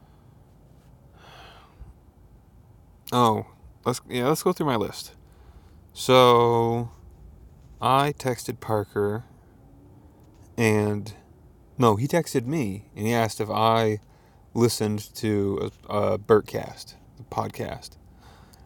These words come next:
And I said, "Yes, why?" No response for, like, half an hour. I texted him again. It's like, "Why do you ask?" And then still no response fifteen minutes later.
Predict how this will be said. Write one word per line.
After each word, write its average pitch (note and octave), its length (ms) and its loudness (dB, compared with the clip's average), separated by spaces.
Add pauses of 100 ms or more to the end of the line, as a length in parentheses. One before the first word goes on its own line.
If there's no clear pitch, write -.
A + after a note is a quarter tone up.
(680)
And G#2 280 0
I G2 60 -4
said, G2 320 -8
"Yes, A2+ 480 -2
why?" G#2+ 400 2 (1120)
No B2 140 4
response - 580 -2 (320)
for, G#2 560 -6
like, G#2 180 -14
half A#2+ 280 -2
an A#2 60 -8
hour. G#2+ 340 -12 (420)
I A2+ 80 -18
texted A#2 380 -2
him A2 80 -2
again. G2+ 240 -2
It's F#2+ 160 -12
like, F#2+ 100 -14 (180)
"Why A2+ 180 -6
do A2 60 4
you A2 120 0
ask?" A2+ 420 -2 (1300)
And G#2+ 160 -4
then G#2 560 -4
still B2 280 0
no A2 100 -2
response G#2 720 -6 (240)
fifteen G#2+ 360 -6
minutes G#2 220 -8
later. G#2 360 -2